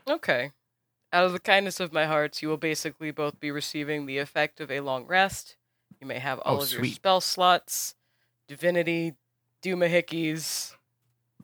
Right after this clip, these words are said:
Speaker 2: Man, now I f-
Speaker 1: enchantment, energies.
Speaker 2: Now I feel bad for saving all my Wrath of Storm charges.
Speaker 1: Well, don't worry.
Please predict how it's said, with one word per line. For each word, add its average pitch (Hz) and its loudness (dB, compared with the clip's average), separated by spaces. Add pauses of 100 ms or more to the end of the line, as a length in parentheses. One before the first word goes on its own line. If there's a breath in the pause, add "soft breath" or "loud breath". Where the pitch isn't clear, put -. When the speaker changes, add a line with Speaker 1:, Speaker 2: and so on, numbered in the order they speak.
(180)
Speaker 2:
Man, 165 -2
now 165 2
I 175 6
f- 170 8
Speaker 1:
enchantment, 180 6 (140)
energies. 156 0 (600)
Speaker 2:
Now 170 4
I 180 8
feel 180 8
bad 160 8
for 143 4
saving 151 6
all 147 8
my 139 6
Wrath 113 6
of 131 4
Storm 139 6
charges. 101 4 (220)
Speaker 1:
Well, 170 -4
don't 175 -6
worry. 135 -6